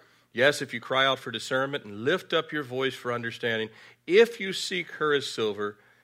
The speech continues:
and search for her as hidden treasures." We'll stop right there. Actually, verse five, let's look at the first word, "then." And we'll stop right there. We'll read verse five in just a few minutes.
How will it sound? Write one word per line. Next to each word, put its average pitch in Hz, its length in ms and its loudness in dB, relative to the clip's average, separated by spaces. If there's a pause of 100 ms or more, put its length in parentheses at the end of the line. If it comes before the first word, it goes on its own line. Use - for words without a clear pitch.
(160)
and 85 100 -18
search 123 280 -2
for 107 180 -8
her 104 240 -2
as 90 160 -10
hidden 101 280 -12
treasures." 80 720 -10 (400)
We'll 98 140 -20
stop 101 340 -8
right 90 220 -8
there. 82 300 -8 (280)
Actually, 107 360 -6 (260)
verse 110 180 -8
five, 95 260 -8
let's 95 200 -16
look 107 80 -14
at 95 100 -14
the - 0 -
first - 240 -10
word, 85 160 -14 (140)
"then." 98 460 -4 (840)
And 92 80 -12
we'll 92 60 -10
stop 95 300 -6
right 85 200 -10
there. 78 160 -14
We'll 87 140 -20
read 95 220 -12
verse 90 180 -12
five 90 300 -10
in 82 80 -18
just 87 180 -20
a - 60 -20
few 95 160 -18
minutes. 87 420 -14